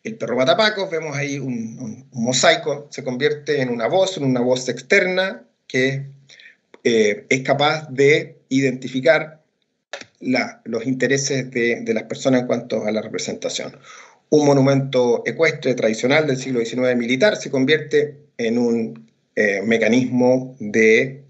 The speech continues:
eh, popular, de ser una imagen de élite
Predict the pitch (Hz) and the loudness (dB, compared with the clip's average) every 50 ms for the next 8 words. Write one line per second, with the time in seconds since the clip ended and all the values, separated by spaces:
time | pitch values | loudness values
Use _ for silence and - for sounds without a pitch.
0 | _ _ _ _ - - 104 101 98 95 95 92 90 92 90 98 92 - - 90 | _ _ _ _ -8 -6 -6 -4 -4 -4 -6 -6 -6 -6 -6 -8 -8 -8 -8 -8
1 | 92 - - - - 113 131 131 - _ _ _ _ _ _ _ _ - - - | -8 -10 -10 -12 -14 -14 -20 -20 -20 _ _ _ _ _ _ _ _ -20 0 2
2 | 147 131 131 139 147 185 202 190 185 - - _ _ _ _ _ _ _ _ _ | 2 4 4 4 2 2 2 0 -2 -4 -10 _ _ _ _ _ _ _ _ _
3 | _ _ _ _ _ _ _ _ - 113 - - 135 135 - - - - _ _ | _ _ _ _ _ _ _ _ -16 -16 -8 -6 -6 -6 -6 -10 -16 -20 _ _
4 | _ _ _ _ _ _ _ 123 127 123 120 120 123 127 - 131 123 - - - | _ _ _ _ _ _ _ -8 -6 -4 -4 -4 -6 -6 -4 -4 -4 -4 -6 -10
5 | - 107 110 104 - - 160 202 214 202 196 180 - 196 190 196 202 - - | -6 -6 -6 -6 -2 2 2 2 2 2 -2 -4 -4 -4 -4 -4 -4 -10 -16